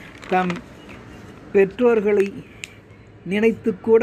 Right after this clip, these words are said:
பார்க்க முடியாத சூழ்நிலைக்கும் தள்ளப்பட்டான். பின் வெளிநாட்டில் அவனுக்கு பணி அமைந்ததால் எவ்வித தொடர்புகளும் அற்றுப்போயிற்று என்றே சொல்ல வேண்டும். தங்களுக்கே உரிய பூர்வீக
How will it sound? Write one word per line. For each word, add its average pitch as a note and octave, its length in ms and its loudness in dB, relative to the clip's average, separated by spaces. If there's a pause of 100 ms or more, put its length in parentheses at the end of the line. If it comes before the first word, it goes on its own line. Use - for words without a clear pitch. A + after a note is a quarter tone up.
பார்க்க G3 460 -4
முடியாத F#3+ 540 0
சூழ்நிலைக்கும் F#3+ 800 -4
தள்ளப்பட்டான். D#3+ 800 -4 (380)
பின் F#3+ 300 4
வெளிநாட்டில் G#3+ 720 -2
அவனுக்கு F3+ 520 -6 (120)
பணி F3 300 -4
அமைந்ததால் E3+ 720 -2 (320)
எவ்வித F#3 480 2
தொடர்புகளும் G3+ 840 -2
அற்றுப்போயிற்று F#3 960 -2
என்றே F3 380 -2
சொல்ல E3 320 -4
வேண்டும். D3+ 400 -2 (420)
தங்களுக்கே F#3 720 2
உரிய G3 400 0
பூர்வீக G3+ 500 0